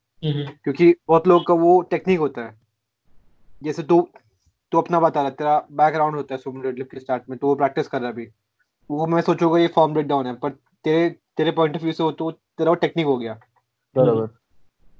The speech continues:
Speaker 2: So we can't judge like that। वो बहुत देखना पड़ता है एथलीट को, उसके साथ रहना पड़ता है, मतलब उसका per lift देखना पड़ता है, उसका सारे लिफ्ट्स कैसे हैं वगैरह वगैरह।
Speaker 1: हम्म।
Speaker 2: अगर उसमें
Speaker 1: नहीं।
Speaker 2: थोड़ा भी चेंजेस करते तो डिफिकल्टी आ सकती है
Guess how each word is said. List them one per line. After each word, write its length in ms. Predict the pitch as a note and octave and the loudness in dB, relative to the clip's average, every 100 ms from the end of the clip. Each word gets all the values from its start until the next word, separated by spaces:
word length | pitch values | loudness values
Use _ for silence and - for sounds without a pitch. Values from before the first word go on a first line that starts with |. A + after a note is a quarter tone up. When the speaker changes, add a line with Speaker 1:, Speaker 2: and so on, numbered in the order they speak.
| - - | -14 -2
Speaker 2:
So 100 | D#3+ | 4
we 180 | E3+ F#3+ | 4 6
can't 200 | F#3+ D#3 | 4 2
judge 220 | E3 D3+ | -2 -2
like 180 | D3+ C3 | -6 -4
that। 160 | C3 A#2+ _ _ | -6 -8 _ _
वो 180 | D3 D3+ | -10 -8
बहुत 380 | D3 C3 C#3 E3+ | -8 -4 2 2
देखना 300 | D#3+ C#3+ D#3+ | 0 -4 -4
पड़ता 260 | D3+ C#3 C#3+ | -4 -4 -4
है 60 | |
एथलीट 280 | C3 C3+ C3 | -4 -6 -10
को, 240 | - B2 _ _ _ - | -8 -10 _ _ _ -16
उसके 240 | C3+ D#3 | -12 -4
साथ 100 | D#3 C3+ | -4 -4
रहना 260 | D3+ D3+ | -4 -4
पड़ता 280 | D#3 D3+ D3+ | -2 -2 -2
है, 60 | C#3 | -2
मतलब 180 | C#3+ C#3+ | -2 -4
उसका 320 | B2+ D3+ - _ _ - | 0 0 -2 _ _ -2
per 100 | E3 | 0
lift 160 | E3 | 0
देखना 300 | D3 D3 D3 | 0 -2 -2
पड़ता 160 | C#3 C#3+ | -4 -4
है, 20 | C#3 | -6
उसका 220 | C3 D3 - | -4 -6 -6
सारे 200 | - C#3+ | -2 0
लिफ्ट्स 200 | D3 C#3+ | 0 -4
कैसे 260 | D3 C3+ D3 | -6 -2 -2
हैं 60 | |
वगैरह 240 | C3+ C3+ C3+ | 0 0 0
वगैरह। 420 | B2+ B2 A#2+ - _ _ _ - | -2 -4 -6 -10 _ _ _ -12
Speaker 1:
हम्म। 300 | D3 C#3 C#3 D3 _ _ _ - | -10 -10 -12 -16 _ _ _ -8
Speaker 2:
अगर 140 | C#3+ | -2
उसमें 200 | D#3 F3 | -2 0
Speaker 1:
नहीं। 120 | D#3+ D#3+ | 4 6
Speaker 2:
थोड़ा 120 | E3+ | 6
भी 60 | |
चेंजेस 340 | E3+ E3 D#3 D#3+ | 4 0 -4 -6
करते 240 | D#3 - | -8 -12
तो 120 | D3+ | -8
डिफिकल्टी 460 | D#3 D3 D3 D3 C#3+ | -2 -2 -2 -4 -2
आ 60 | C#3 | -4
सकती 260 | C3+ - | -4 -4
है 120 | B2+ | -4